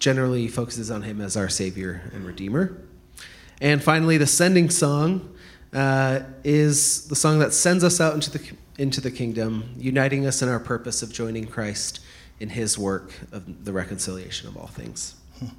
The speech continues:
Um, and so when you take those five categories and then you add into maybe the theme of the morning, the scripture passage,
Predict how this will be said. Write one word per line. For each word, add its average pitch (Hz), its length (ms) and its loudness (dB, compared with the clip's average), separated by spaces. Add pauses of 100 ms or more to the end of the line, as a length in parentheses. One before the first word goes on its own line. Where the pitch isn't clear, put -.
(800)
Um, 120 680 0
and 131 160 0
so 131 640 2 (160)
when 131 220 0
you 123 680 0 (240)
take 175 220 0
those 170 180 6
five 147 280 4
categories 143 580 4
and 135 100 2
then 120 360 -2 (100)
you 127 160 -2
add 131 180 0
into 123 640 -2
maybe 107 260 -6
the 101 100 -8
theme 190 340 2
of 175 100 2
the 170 60 2
morning, 160 380 4
the 127 80 -2
scripture 170 380 -2
passage, 143 840 -2